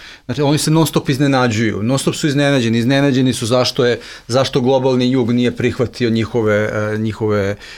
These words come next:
e, e, sugestije da, da uvedu sankcije Ruskoj federaciji, e, zašto ih ne podržavaju, e, po pitanju, zašto ih evropske države ne podržavaju po pitanju širenja nato-a na Pacifik. E, dakle,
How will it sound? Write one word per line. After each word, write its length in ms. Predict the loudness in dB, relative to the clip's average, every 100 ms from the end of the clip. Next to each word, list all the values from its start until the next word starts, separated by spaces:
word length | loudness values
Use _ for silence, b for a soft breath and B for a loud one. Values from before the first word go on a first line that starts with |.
| B
e, 60 | -4
e, 800 | -2 -2 -2 -2 -2 -2 -2 -4
sugestije 600 | -4 0 0 0 -2 0
da, 140 | 0
da 220 | -2 -2 -2
uvedu 300 | 0 0 -2
sankcije 720 | -2 -4 -4 -4 -2 -2 -2
Ruskoj 320 | -4 -6 -8
federaciji, 720 | -6 -4 -2 -4 -4 -6 -6 B B B -6
e, 40 | -2 -2 -4 B -6
zašto 500 | -2 0 0 0 -2
ih 160 | 0
ne 80 | -2
podržavaju, 880 | -2 0 2 2 2 2 2 0 -2 B B -6
e, 140 | -4
po 120 | -4
pitanju, 640 | -4 -4 -2 0 2 0 0
zašto 240 | 0 0 -2
ih 100 | 0
evropske 340 | 0 0 0
države 280 | -2 0 0
ne 80 | 0
podržavaju 640 | 0 0 0 2 2 0
po 80 | -2
pitanju 560 | -4 -2 0 0 -2 -4 B B
širenja 520 | -2 2 2 2 2
nato-a 380 | 0 0 0 0
na 140 | 0
Pacifik. 640 | -4 -4 -4 -4 -4 -10 -14 B B
E, 40 | -2 0
dakle, 380 | 2 0 2 0